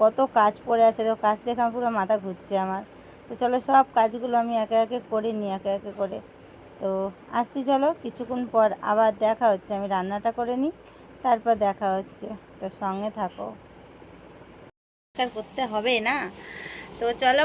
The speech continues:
বন্ধুরা আমরা এবার সব কিছু পরিষ্কার করি, রান্নাও কমপ্লিট হয়ে গেছে। ওই তো ওই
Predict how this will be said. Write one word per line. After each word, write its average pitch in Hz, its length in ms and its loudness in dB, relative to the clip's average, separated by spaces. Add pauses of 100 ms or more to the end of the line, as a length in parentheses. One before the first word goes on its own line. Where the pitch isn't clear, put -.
বন্ধুরা 285 340 4
আমরা 247 200 4
এবার 254 200 2
সব 240 180 2
কিছু 247 140 -10 (100)
পরিষ্কার 240 300 -2
করি, 262 120 -2 (120)
রান্নাও 214 260 0 (100)
কমপ্লিট 226 400 -6
হয়ে 247 120 0
গেছে। 254 220 -4
ওই 226 140 -4
তো 208 40 -6 (180)
ওই 208 100 -4